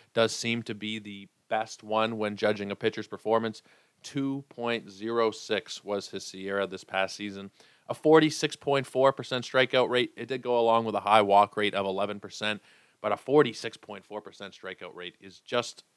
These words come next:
absolutely absurd. It was a hundred and ten raw strikeouts, which was best at the position. If, again, we're not including, um, you know, the Striders of the world who did qualify, depending on your site.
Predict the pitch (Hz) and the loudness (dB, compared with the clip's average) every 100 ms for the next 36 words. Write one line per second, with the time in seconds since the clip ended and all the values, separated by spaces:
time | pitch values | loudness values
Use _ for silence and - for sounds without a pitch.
0 | _ - 117 - 113 110 107 104 98 95 | _ 2 2 0 -6 -6 -6 -8 -10 -12
1 | - 110 110 104 98 123 127 117 - - | -4 -2 0 -2 -4 -2 -2 -4 -8 -2
2 | 127 110 107 117 - 113 113 117 113 107 | -2 4 6 4 2 -4 -2 0 -2 -2
3 | - _ _ _ 110 113 110 107 101 - | -14 _ _ _ -2 -2 -2 -4 -4 0
4 | 107 110 - 101 107 _ 104 98 - 92 | 0 0 -6 -2 -2 _ -14 -14 -16 -8
5 | 107 113 110 107 110 _ _ _ 101 95 | -8 -6 -8 -10 -12 _ _ _ -20 -16
6 | 95 107 101 107 104 107 107 101 101 - | -12 -10 -10 -10 -6 -2 -2 -2 -12 -6
7 | 110 104 101 95 _ _ _ _ 98 90 | -4 -2 -6 -8 _ _ _ _ -4 -2
8 | 87 87 _ 98 92 87 92 - 110 107 | -2 -8 _ -12 -10 -10 -12 -2 4 6
9 | 110 113 110 107 107 107 110 113 110 104 | 4 0 -4 -2 0 2 4 2 -2 -6
10 | 104 - 101 107 107 113 104 107 - 110 | -8 -2 2 4 2 2 2 0 -6 -8
11 | 107 104 104 101 - 117 113 110 | -6 -6 -6 -8 -2 2 2 2